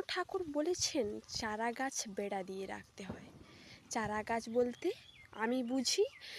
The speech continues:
যাদের ব্যক্তিত্ব এখনো সুস্পষ্ট হয়নি, আর বেড়া বলতে আমি বুঝি সদ্গুরু, সৎ নাম ও সৎসঙ্গ। মানুষ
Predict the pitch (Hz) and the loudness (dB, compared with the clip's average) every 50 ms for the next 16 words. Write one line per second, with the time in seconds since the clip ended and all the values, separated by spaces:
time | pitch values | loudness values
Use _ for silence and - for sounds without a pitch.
0 | 403 403 349 - 254 - 269 262 269 - 294 254 233 208 214 214 214 220 - - | -4 -4 -2 -4 0 2 2 2 6 4 4 4 4 4 4 4 4 4 2 -6
1 | - - 294 294 - - _ - - 359 403 - - - 214 220 233 - - - | -4 0 0 0 0 -4 _ 0 2 4 4 4 2 2 0 0 0 0 0 4
2 | 311 320 330 320 - - - 277 285 269 - - - - 262 247 - - - - | 4 4 4 2 -2 -4 -2 -2 -2 -2 -4 -10 -6 -2 -2 -2 -2 -4 -6 -6
3 | - 208 185 180 170 - 175 - - - - _ _ - - _ _ _ _ - | -6 -6 -6 -6 -10 -10 -10 -12 -14 -18 -20 _ _ -20 -20 _ _ _ _ -20
4 | - - - - - - - - - - - - - - 233 220 220 202 240 240 | -20 -20 -20 -20 -20 -20 -20 -18 -16 -14 -14 -4 4 4 4 6 6 6 8 10
5 | 247 269 320 392 392 392 392 349 294 - 294 277 247 247 233 240 233 214 214 226 | 10 12 12 10 10 10 8 8 8 8 6 8 8 6 4 4 2 2 2 0
6 | 214 - - 233 233 - - - 233 226 226 220 220 214 208 - 220 220 220 226 | 0 0 0 0 0 0 -2 2 4 4 4 4 2 -2 -2 -2 -2 0 2 2
7 | 233 226 - - - 233 220 220 - - 240 220 220 208 208 214 320 359 - - | 0 0 0 0 4 4 4 4 4 2 2 4 4 4 4 4 2 0 -2 2
8 | - 240 294 415 - - - - 185 - - - - 185 180 180 196 196 196 196 | 4 4 4 4 2 -2 -4 -4 -4 -2 -4 -4 -4 -4 -4 -6 -6 -8 -10 -10
9 | 208 - - - - - - - - - - - - 220 214 208 208 226 269 294 | -10 -12 -12 -16 -20 -20 -20 -20 -20 -20 -20 -10 -4 -2 0 2 4 4 4 4